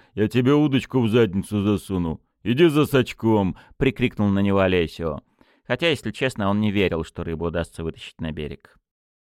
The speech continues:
Вдруг натяжение ослабло. Олесио, в противовес отклонившийся назад, повалился на землю, но удочку не отпустил. «Наверное, сорвалась», — решил он, а потом почувствовал, что на крючке по-прежнему что-то есть, только больше не сопротивляется.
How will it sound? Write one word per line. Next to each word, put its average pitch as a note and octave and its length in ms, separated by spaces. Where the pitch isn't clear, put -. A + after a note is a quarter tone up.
Вдруг F3 520
натяжение D3 640
ослабло. F#2+ 600
Олесио, B2 580
в - 80
противовес A2+ 720
отклонившийся G#2+ 720
назад, A2 440
повалился A2+ 500
на B2+ 160
землю, A#2+ 440
но G#2 200
удочку A#2 340
не A2+ 120
отпустил. F2 720
«Наверное, G#2+ 480
сорвалась», — F2+ 840
решил A#2+ 560
он, C#3 240
а A2 100
потом C3+ 280
почувствовал, C#3+ 580
что - 180
на A#2+ 100
крючке B2+ 400
по-прежнему G2 720
что-то G2 340
есть, A#2 380
только G#2+ 320
больше A#2+ 400
не A#2+ 80
сопротивляется. E2+ 920